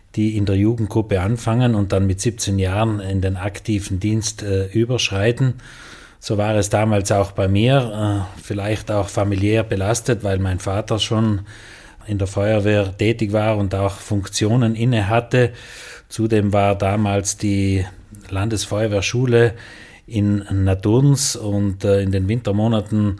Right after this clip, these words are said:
konnte man in der Freizeit beobachten, wie viele Feuerwehrleute dort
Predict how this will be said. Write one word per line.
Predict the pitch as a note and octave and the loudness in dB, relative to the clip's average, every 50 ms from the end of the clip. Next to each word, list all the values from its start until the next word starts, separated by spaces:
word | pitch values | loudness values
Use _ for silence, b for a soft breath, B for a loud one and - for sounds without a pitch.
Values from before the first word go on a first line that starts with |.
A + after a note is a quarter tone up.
| B B B B B B B B B - | B B B B B B B B B -8
konnte | - G2+ G#2+ G#2+ - G#2 | -6 -4 -4 -2 -2 0
man | G2 G2 F#2+ | 0 2 2
in | F#2+ F#2+ | 2 0
der | F#2 F#2 | 0 -2
Freizeit | - - F#2 F#2+ G#2+ G#2 - - G2+ G2+ G#2 G2 G2+ | -4 -4 -2 -2 -2 -2 0 0 0 0 0 -2 -2
beobachten, | - F#2 F#2+ A2 G#2+ G#2+ G#2 G#2+ - - - G#2+ G2+ G2 F#2 | -2 0 0 0 0 0 0 -2 -2 -4 -4 -2 0 0 0
wie | G2 G2 G2 F#2 | 0 0 0 -2
viele | F#2+ - A2 G#2+ G#2 F#2+ | -2 -2 -2 -2 0 -2
Feuerwehrleute | F#2+ G2 F#2+ G2+ G#2+ G2+ G#2 F#2+ G2+ G2+ G#2+ G#2 - A2 G2+ | -2 -2 -2 -2 0 0 0 2 2 2 2 2 0 -2 -2
dort | F2+ G#2 G2+ G2+ - | 0 0 0 0 -2